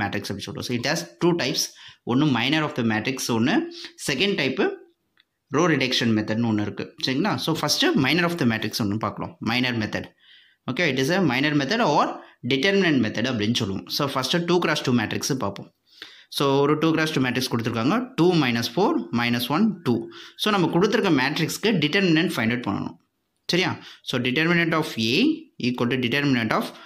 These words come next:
two minus four minus one, two. So, ஃபர்ஸ்ட் இந்த ரெண்டு நம்பரை மல்டிப்ளை பண்ணணும். டூ, டூ.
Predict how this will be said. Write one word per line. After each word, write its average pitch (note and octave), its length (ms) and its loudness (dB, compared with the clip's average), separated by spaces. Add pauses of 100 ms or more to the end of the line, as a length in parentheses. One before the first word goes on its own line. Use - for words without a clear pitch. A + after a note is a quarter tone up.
(300)
two F#3 180 4
minus A#2+ 320 0
four F3 120 0 (240)
minus A#2+ 260 -2 (100)
one, F3 100 0 (240)
two. A#2+ 100 2 (640)
So, D#3 140 -2
ஃபர்ஸ்ட் C3+ 260 -2 (180)
இந்த C3+ 180 4
ரெண்டு C3 200 0
நம்பரை C3 240 0
மல்டிப்ளை A#2+ 320 0
பண்ணணும். D3+ 280 2 (540)
டூ, D3+ 80 6 (320)
டூ. C3+ 80 4